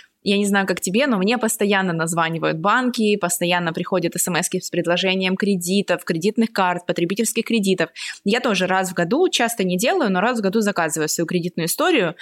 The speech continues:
Мне просто интересно, и в том числе, как ты уже заметил, в кредитной истории можно увидеть, какие счета в каких банках у вас еще открыты, которыми вы уже тысячу лет не пользуетесь. Желательно, да, все это подчищать, закрывать.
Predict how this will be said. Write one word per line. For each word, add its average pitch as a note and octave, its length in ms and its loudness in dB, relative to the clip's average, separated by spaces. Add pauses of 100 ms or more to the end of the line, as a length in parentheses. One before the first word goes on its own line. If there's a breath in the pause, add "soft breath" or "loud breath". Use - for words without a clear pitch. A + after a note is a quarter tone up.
(380 loud breath)
Мне G#3+ 220 2
просто A3+ 320 0
интересно, G3+ 600 0
и - 20 -4
в - 80 -8
том F#3+ 140 0
числе, A3 340 0
как G3 180 -4
ты F3+ 100 0
уже F#3 200 2
заметил, G#3 460 2
в - 260 -16
кредитной G#3+ 360 2
истории B3+ 340 2
можно G#3+ 340 0
увидеть, G#3 280 0
какие G3+ 300 -2
счета F3 300 -2
в - 40 -12
каких F#3 240 -4
банках F3 380 -2
у F#3 60 -2
вас F3 220 0
еще F3+ 220 0
открыты, G3+ 520 0
которыми F#3 400 0
вы F3+ 160 2
уже F3 200 0
тысячу G3 380 -2
лет D#3+ 240 0
не F3 100 -4
пользуетесь. C#4+ 640 2 (240 loud breath)
Желательно, A3 560 0
да, G#3 160 2
все G#3 180 0
это F#3 140 0
подчищать, F#3 520 -2
закрывать. F3+ 460 0